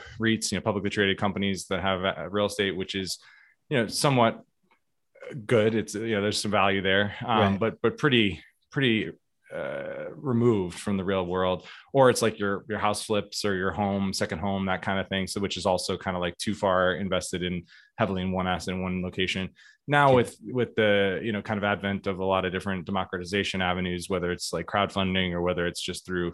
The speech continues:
Speaker 1: like, legal offerings that we're allowed to do now from the S E C, um, that we weren't able to do, we can get a lot more kind of quote unquote regular people involved in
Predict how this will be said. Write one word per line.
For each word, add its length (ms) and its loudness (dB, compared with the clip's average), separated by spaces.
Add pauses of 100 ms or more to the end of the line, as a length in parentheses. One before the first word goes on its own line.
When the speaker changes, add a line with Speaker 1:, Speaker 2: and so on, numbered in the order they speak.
(380)
Speaker 1:
like, 160 0
legal 580 0
offerings 460 0
that 100 -6
we're 100 0
allowed 280 0
to 80 -4
do 160 -6
now 240 -2
from 180 -6
the 80 -2
S 160 -6
E 60 -8
C, 520 0 (220)
um, 260 2
that 80 -2
we 100 -2
weren't 180 4
able 140 4
to 100 -6
do, 300 0 (340)
we 60 0
can 60 4
get 120 8
a 40 6
lot 140 4
more 300 0
kind 160 -2
of 160 -6
quote 140 0
unquote 180 -4
regular 560 -2
people 380 -4
involved 720 2 (200)
in 420 -6